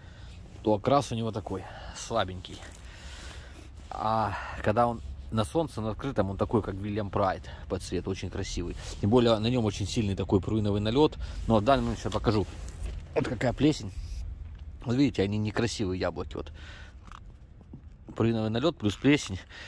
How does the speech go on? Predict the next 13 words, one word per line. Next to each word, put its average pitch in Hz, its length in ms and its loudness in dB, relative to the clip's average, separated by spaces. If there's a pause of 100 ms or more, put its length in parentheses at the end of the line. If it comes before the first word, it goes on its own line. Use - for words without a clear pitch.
(160)
Я 104 160 6
их 104 80 0
специально 101 400 2
натёр, 123 360 2 (580)
чтобы - 220 -6
у 107 40 4
них 107 160 2
был 101 140 -2
вид. 87 260 -10 (1160)
Вот - 80 4
так - 220 0
вот. - 100 -10 (220)
Так, 113 160 6